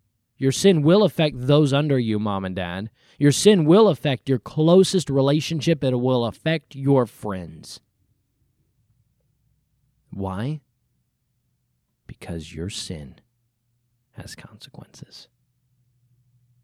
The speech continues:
On that note as well, are you holding onto a bitterness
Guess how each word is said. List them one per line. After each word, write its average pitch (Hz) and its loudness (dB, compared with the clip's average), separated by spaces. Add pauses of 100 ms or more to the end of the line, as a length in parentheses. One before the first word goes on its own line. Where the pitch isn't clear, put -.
(840)
On 107 -6
that - -10
note 101 -4
as 87 -8
well, 90 -6 (1500)
are 101 -8
you 101 -4
holding 101 -10 (680)
onto 104 -8
a 85 -10
bitterness 98 -12